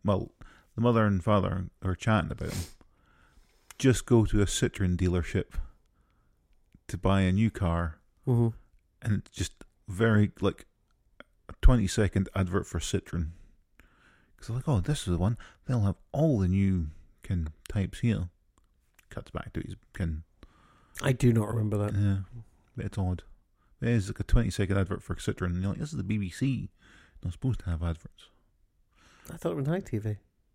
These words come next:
Speaker 1: No, there's no ad breaks.
Speaker 2: Well, 'cause they cut 'em out, you daft bastards.
Speaker 1: I thought it was B B C. I know, but even then, there's normally, you can sort of see gaps in it, but I didn't really notice a gap.
Speaker 2: It's Thames Television.
Speaker 1: Oh, it is, totally.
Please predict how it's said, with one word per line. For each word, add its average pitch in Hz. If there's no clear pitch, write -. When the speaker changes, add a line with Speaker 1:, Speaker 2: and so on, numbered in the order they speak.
Speaker 1:
No, 180
there's 175
no 101
ad 107
breaks. 110
Speaker 2:
Well, 160
'cause 160
they 151
cut -
'em 170
out, 202
you 117
daft 104
bastards. -
Speaker 1:
I -
thought 175
it 156
was 120
B 156
B 117
C. -
I 170
know, 160
but 120
even 143
then, 139
there's 104
normally, 120
you 104
can 104
sort 107
of 82
see 92
gaps 113
in -
it, -
but 104
I -
didn't 113
really 101
notice 92
a -
gap. 101
Speaker 2:
It's -
Thames 185
Television. 110
Speaker 1:
Oh, 135
it 139
is, 127
totally. 117